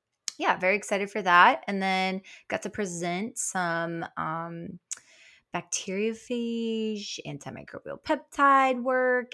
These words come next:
at Michigan A S M conference, and that was really fun. Got to see some of the P H D students there, so love conferences, love making my poster and seeing the, kind of the final results. So, yeah, I would say that's my peak.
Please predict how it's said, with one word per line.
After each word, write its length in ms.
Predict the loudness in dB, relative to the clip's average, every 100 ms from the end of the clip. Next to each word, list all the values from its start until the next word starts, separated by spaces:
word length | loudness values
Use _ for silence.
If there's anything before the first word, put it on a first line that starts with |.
| 2
at 400 | 4 6 4 0
Michigan 420 | -10 -8 -8 -8
A 180 | -8 -8
S 180 | -8 -6
M 160 | -8 -6
conference, 800 | -6 -6 -4 -4 -2 -4 -8 -8
and 180 | -6
that 120 | -4 -4
was 120 | -6
really 220 | -6 -6
fun. 440 | -8 -8 -6 -6 -10
Got 120 | -14
to 80 | -16
see 160 | -14
some 180 | -14 -14
of 60 | -14
the 60 |
P 160 | -12 -12
H 200 | -14 -12
D 120 | -10 -10
students 420 | -8 -8 -8 -6
there, 400 | -2 0 0 -2
so 480 | -4 -2 -2 -4 -8 -18 -18 -18 -4
love 160 | -4 -2
conferences, 760 | 0 0 -2 -6 -4 -4 -4
love 120 | -6
making 300 | -6 -8 -8
my 80 | -10 -8
poster 520 | -4 -4 -4 -6 -4
and 120 | -4 -4
seeing 200 | -6 -6
the, 80 |
kind 200 | -8 -6
of 80 | -6
the 60 | -8
final 340 | -6 -4 -4
results. 540 | -6 -4 -2 -2 -4 -6
So, 420 | -4 -2 -2 -6 _ _ _ -6
yeah, 240 | -2 -2 -4
I 160 | -8 -14
would 160 | -6
say 120 | -2
that's 200 | 2 0 0
my 100 | -6
peak. 540 | -4 -4 -6 -18 -20